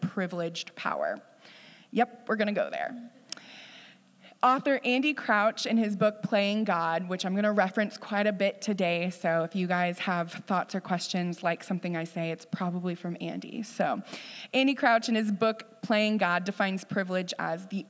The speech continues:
ongoing benefits of past successful exercises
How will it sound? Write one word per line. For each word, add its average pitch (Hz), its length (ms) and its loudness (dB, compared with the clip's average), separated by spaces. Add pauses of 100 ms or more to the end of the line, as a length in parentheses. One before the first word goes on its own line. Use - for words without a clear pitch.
(100)
ongoing 220 880 4
benefits 165 800 -2 (320)
of 170 240 -2
past - 800 -4
successful 214 880 -2
exercises 160 840 -4